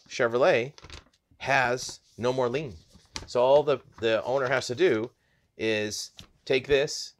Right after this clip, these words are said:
to the Department of Motor Vehicles, and it clears their loan. So this is something that is a very valid method of getting a lien release. The lender doesn't have to do it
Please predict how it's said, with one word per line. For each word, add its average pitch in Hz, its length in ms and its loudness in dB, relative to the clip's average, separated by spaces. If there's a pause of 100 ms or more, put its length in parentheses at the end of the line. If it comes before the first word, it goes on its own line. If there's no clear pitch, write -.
(100)
to 131 500 -2
the 113 440 -4 (540)
Department 131 380 0
of 127 40 -8
Motor 131 160 0
Vehicles, 117 600 -4 (100)
and 123 120 -4
it 117 100 -6
clears 135 340 0
their 120 120 0
loan. 110 360 -2 (400)
So 123 160 0
this 139 260 0
is 170 140 2
something 123 580 -2
that 110 340 -2 (400)
is 123 160 -4
a 113 140 0
very 117 440 0
valid 117 440 2
method 117 320 -2
of 98 80 -8
getting 107 300 -6
a 104 80 -10
lien 110 260 -8
release. 107 400 -8 (580)
The 120 100 -8
lender 156 280 2
doesn't 143 240 0
have 220 300 -2
to 180 80 -4
do 107 260 0
it 107 160 -8